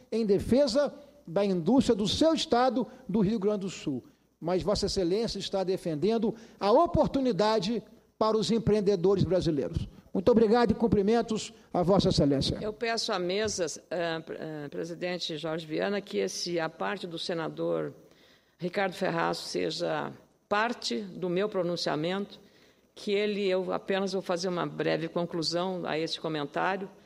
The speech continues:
Speaker 2: eh, deixa com a visão política e também a visão econômica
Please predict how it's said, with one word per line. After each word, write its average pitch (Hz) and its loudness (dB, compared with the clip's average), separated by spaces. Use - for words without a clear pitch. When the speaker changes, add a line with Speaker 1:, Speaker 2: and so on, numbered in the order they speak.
Speaker 2:
eh, 170 0
deixa 214 -2
com 202 -2
a 196 -2
visão 180 -2
política 214 -4
e 170 -4
também 160 -2
a 156 -4
visão 165 -2
econômica 226 0